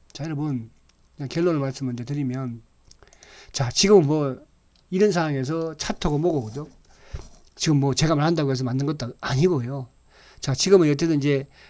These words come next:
공매도 애들의 골든타임 때까지는, 그러나 그렇다고 해서 골든타임 막 악뮤 제끼 그러지 못해요. 어? 얘들도. 그러니까 얘들도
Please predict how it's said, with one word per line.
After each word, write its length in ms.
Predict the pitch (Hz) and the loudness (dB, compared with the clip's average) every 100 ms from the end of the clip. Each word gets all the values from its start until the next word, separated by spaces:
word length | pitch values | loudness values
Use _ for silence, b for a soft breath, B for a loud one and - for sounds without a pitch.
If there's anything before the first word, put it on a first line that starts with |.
| b b | b b
공매도 580 | - 143 165 165 175 175 | 0 4 6 8 10 10
애들의 680 | 160 156 147 165 165 165 160 | 10 4 2 2 0 -2 -2
골든타임 1040 | 151 175 185 185 160 - 147 139 135 127 127 | 4 8 8 6 4 -4 -2 -2 -2 -4 -6
때까지는, 800 | 165 147 208 190 131 139 139 - - | -8 -4 -4 -4 -2 -2 -2 -4 -2
그러나 380 | 202 214 160 175 | 2 4 4 0
그렇다고 320 | - 185 226 208 | -2 4 6 6
해서 100 | 180 | 6
골든타임 440 | 226 233 208 190 | 4 2 -4 -4
막 120 | 156 | -2
악뮤 380 | 151 143 294 294 | 2 6 8 8
제끼 220 | 262 262 | 8 4
그러지 260 | 160 196 285 | 6 8 8
못해요. 640 | 185 185 254 175 196 175 - b b b b b - | 8 8 8 8 6 2 -4 b b b b b -2
어? 160 | 226 254 - | 0 0 8
얘들도. 400 | 185 185 147 127 | 10 10 8 2
그러니까 220 | 185 214 B B B | 2 0 B B B
얘들도 600 | 254 285 285 262 220 240 | 6 8 10 10 10 2